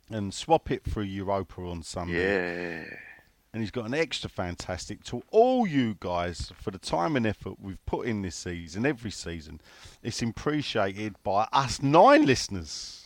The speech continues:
Speaker 1: So Ian's
Speaker 2: Wow,
Speaker 1: one of them.
Speaker 2: where do we get this extra listener from?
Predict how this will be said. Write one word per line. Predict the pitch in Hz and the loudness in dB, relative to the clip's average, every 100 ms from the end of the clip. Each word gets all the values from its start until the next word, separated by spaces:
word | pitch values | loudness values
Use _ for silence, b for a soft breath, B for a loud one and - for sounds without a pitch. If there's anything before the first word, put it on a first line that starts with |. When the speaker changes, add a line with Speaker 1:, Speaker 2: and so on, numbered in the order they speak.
| - | -10
Speaker 1:
So | 120 110 | -6 -4
Ian's | 127 127 113 | 0 0 8
Speaker 2:
Wow, | 104 | 12
Speaker 1:
one | 143 143 120 | 12 12 12
of | 101 | 12
them. | 101 | 4
Speaker 2:
where | 147 | 0
do | 160 | 0
we | 151 | 4
get | 151 | 6
this | 143 - | 6 4
extra | 147 - - | -2 -2 -6
listener | 135 139 - 117 | -4 -4 -6 -12
from? | - 98 90 | -10 -12 -12